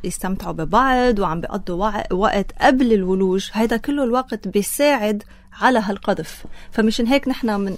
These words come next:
من، منقول للرجال إذا من ثلاثة لثمان دقايق،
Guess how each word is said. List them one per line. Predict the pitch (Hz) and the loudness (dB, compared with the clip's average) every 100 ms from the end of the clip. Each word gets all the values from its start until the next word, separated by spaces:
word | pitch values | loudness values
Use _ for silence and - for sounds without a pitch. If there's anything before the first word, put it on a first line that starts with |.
| - | -4
من، | 196 - | -4 -2
منقول | 196 180 - 285 | -4 -4 0 2
للرجال | 240 220 220 208 208 - - - | 4 2 0 0 -2 -6 -16 -10
إذا | - | -6
من | 175 175 | -4 -4
ثلاثة | - 277 - | 0 2 2
لثمان | 220 202 233 233 | 0 0 0 0
دقايق، | 214 - 262 254 | 0 0 0 -2